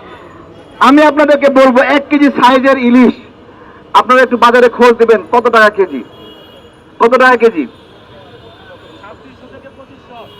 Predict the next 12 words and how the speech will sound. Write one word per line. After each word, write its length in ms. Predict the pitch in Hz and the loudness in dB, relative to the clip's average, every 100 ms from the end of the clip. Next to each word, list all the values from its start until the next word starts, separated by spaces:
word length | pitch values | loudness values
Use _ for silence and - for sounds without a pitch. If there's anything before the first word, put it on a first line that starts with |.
| 247 277 262 | -20 -8 0
ছাব্বিশশো 460 | 302 233 262 - 277 | 0 0 -2 -2 -2
থেকে 200 | 277 277 | 0 0
পঁচিশশো। 600 | 277 285 233 - 214 123 - - - - - _ - - - | 0 0 0 0 0 0 -6 -20 -20 -20 -20 _ -20 -20 -4
তাহলে 320 | 240 262 294 | 0 2 2
দেখেন, 480 | 285 285 294 285 262 - - - _ | 0 0 0 0 -2 -10 -20 -20 _
আমরা 440 | 202 254 269 277 294 | 0 0 0 0 2
এখান 260 | 277 285 | 2 0
থেকে 140 | 285 277 | -2 -2
ইলিশ 340 | 277 285 277 | 0 0 0
দিব 120 | 277 269 | 0 2
বারোশো 340 | 233 247 247 262 | 2 2 0 0
টাকায়, 360 | 240 226 226 | 0 2 0